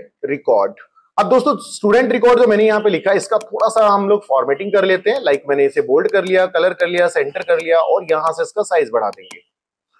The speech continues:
अब क्या करेंगे ना दोस्तों, यहां से इसे हम लोग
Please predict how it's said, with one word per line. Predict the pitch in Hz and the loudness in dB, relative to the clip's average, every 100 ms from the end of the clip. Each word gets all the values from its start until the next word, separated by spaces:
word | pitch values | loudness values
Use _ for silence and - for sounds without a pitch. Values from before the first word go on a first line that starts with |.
| _ _ - | _ _ -4
अब | 160 | 0
क्या | 247 | 2
करेंगे | 233 202 226 | 4 2 2
ना | 220 | 2
दोस्तों, | 190 185 | 2 0
यहां | 160 170 190 | -2 0 0
से | 208 | 0
इसे | 214 294 - _ _ _ - | -2 -4 -6 _ _ _ -4
हम | 170 | 0
लोग | 214 240 | 2 0